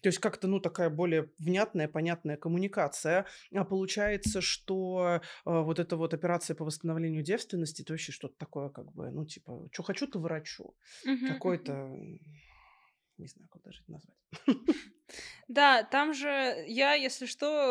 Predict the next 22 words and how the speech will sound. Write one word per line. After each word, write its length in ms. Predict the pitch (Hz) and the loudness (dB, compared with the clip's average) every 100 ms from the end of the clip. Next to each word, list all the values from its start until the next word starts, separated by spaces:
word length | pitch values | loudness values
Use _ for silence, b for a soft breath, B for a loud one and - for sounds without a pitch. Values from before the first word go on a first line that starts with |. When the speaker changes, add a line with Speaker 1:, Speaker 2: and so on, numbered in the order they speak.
| 233 | 2
Speaker 2:
э, 280 | 208 180 202 | 0 -4 -6
мне, 360 | 220 240 240 - | -6 -4 -4 -4
меня 320 | 220 226 240 | -4 -4 -2
мама 260 | 247 254 233 | 0 -2 -2
никуда 300 | 220 220 233 | -8 -10 -10
не 100 | 226 | -8
водила, 380 | 220 233 330 269 | -10 -8 -6 -6
у 20 | |
меня 260 | 226 226 233 | -6 -8 -8
с 100 | - | -10
родителями 440 | 226 208 240 214 | -14 -12 -10 -10
такие, 400 | 208 202 226 196 B B B - | -10 -10 -6 -8 B B B -8
у 40 | |
меня 220 | 247 240 | -4 0
интересные 540 | 240 233 269 262 254 226 | 0 0 2 2 0 -8
отношения. 460 | 240 214 302 320 | -8 -4 -4 -2
Я 60 | 240 | -4
когда 200 | 247 240 | -4 -4
уезжала 500 | 240 233 240 226 226 | -4 -2 -2 0 -2
жить 200 | 226 226 | -6 -10
в 40 | 226 | -8
Америку, 540 | 247 339 330 226 | -4 -4 -6 -12